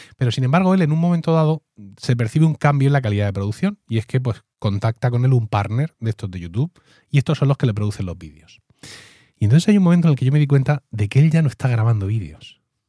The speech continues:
De que él ha grabado infinitas horas de él vestido de Spiderman delante del micrófono. Él graba el audio, nada más, ¿no? Es decir, él graba el podcast, se lo manda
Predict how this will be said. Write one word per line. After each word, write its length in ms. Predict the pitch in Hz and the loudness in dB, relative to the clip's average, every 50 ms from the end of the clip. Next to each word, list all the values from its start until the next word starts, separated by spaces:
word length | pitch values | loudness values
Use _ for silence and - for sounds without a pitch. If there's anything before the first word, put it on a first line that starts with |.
| _ _ _ _ _ _ _ _ _ _ _ _ _ _ - | _ _ _ _ _ _ _ _ _ _ _ _ _ _ -4
De 140 | 120 113 110 | -2 0 2
que 120 | - 139 | 2 2
él 80 | 170 190 | 2 4
ha 80 | 185 | 2
grabado 400 | 180 170 160 165 170 160 123 101 - _ _ | 2 2 2 2 2 2 0 -2 -4 _ _
infinitas 680 | 160 147 131 - - 123 131 151 - 123 113 - - | 0 0 0 0 0 -2 -2 0 0 -2 -2 -2 -2
horas 340 | 160 143 107 - - - - _ _ _ - | -2 -2 -2 -4 -8 -12 -20 _ _ _ -4
de 240 | 123 113 113 113 139 | -2 0 2 2 2
él 180 | 147 113 101 - _ _ _ _ _ _ _ _ _ _ _ _ _ | 0 0 -4 -8 _ _ _ _ _ _ _ _ _ _ _ _ _
vestido 380 | 123 123 113 - - 151 156 156 | -4 -4 -2 0 0 2 2 2
de 60 | 143 | 2
Spiderman 520 | - - 175 170 151 120 98 85 90 - _ _ _ _ _ _ _ _ | 0 2 2 2 2 0 -2 -4 -8 -14 _ _ _ _ _ _ _ _
delante 360 | 107 110 110 127 139 135 156 | -2 0 2 2 2 2 2
del 120 | 147 147 | 2 2
micrófono. 540 | 147 143 139 147 156 - - 139 160 220 - _ _ _ _ _ _ _ _ _ _ _ _ _ _ _ _ _ _ _ _ _ _ _ _ - - - - _ _ _ _ _ - | 2 2 2 0 0 0 0 -2 -2 -4 -6 _ _ _ _ _ _ _ _ _ _ _ _ _ _ _ _ _ _ _ _ _ _ _ _ -20 -20 -20 -20 _ _ _ _ _ 2
Él 160 | 185 196 170 | 2 4 4
graba 360 | 185 190 202 180 117 95 - _ _ | 4 4 4 2 2 0 -4 _ _
el 140 | 120 104 110 | -4 -4 -2
audio, 420 | 139 185 175 160 165 190 226 - _ _ _ _ _ _ _ _ _ | 0 0 2 2 0 0 -2 -6 _ _ _ _ _ _ _ _ _
nada 200 | 123 120 127 139 | 0 2 2 4
más, 340 | 160 208 247 - - - _ _ _ _ _ _ _ _ _ | 2 2 0 -4 -10 -20 _ _ _ _ _ _ _ _ _
¿no? 140 | - 113 165 | -4 -2 -2
Es 40 | 175 | -2
decir, 260 | 113 - 131 135 - - | -2 -2 -2 -2 -2 0
él 160 | 127 147 165 | 0 0 2
graba 240 | 139 139 160 180 160 | 2 2 2 2 2
el 80 | 120 | 0
podcast, 540 | 104 - 175 190 - - 165 190 220 - - _ _ _ _ _ | 0 0 0 0 0 -2 -4 -6 -6 -10 -16 _ _ _ _ _
se 220 | - - 135 123 | -4 0 0 2
lo 100 | 113 107 | 2 2
manda 440 | 117 175 208 196 151 104 80 - | 0 2 2 2 2 0 -2 -6